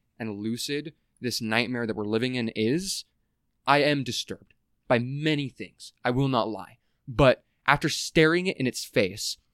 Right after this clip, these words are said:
recognizing that we are in a wild, bizarre, supernatural simulation,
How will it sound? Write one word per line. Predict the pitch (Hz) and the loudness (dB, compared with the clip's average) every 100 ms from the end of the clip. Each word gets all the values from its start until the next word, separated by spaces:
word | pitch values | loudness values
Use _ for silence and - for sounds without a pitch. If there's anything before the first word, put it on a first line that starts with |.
| - | -12
recognizing | 110 127 151 151 151 143 131 135 131 135 | 2 4 4 0 2 2 2 0 -2 -2
that | 123 113 | 0 0
we | 123 147 | 0 2
are | 131 131 | 4 4
in | 147 151 151 151 _ - | 2 0 0 -4 _ -2
a | 117 107 101 _ _ | 0 0 -2 _ _
wild, | 107 104 110 135 156 147 | -14 -2 6 6 6 2
bizarre, | 113 110 107 120 120 | 0 2 6 6 6
supernatural | - - 175 127 113 123 135 - 156 | 2 0 2 2 4 4 2 2 0
simulation, | 139 - 131 127 110 107 - 104 104 117 | 2 0 -2 0 0 0 -4 -10 -10 -12